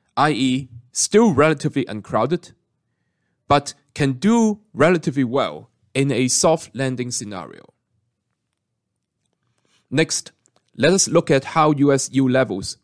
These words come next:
would mean for U S financials. Now, traditionally,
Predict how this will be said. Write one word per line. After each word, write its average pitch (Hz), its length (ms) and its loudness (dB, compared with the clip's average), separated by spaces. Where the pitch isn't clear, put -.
would 113 220 -4
mean 123 420 -2
for 104 160 -6
U 110 160 -2
S 117 140 -4
financials. - 640 -8
Now, 131 260 0
traditionally, 135 1000 -4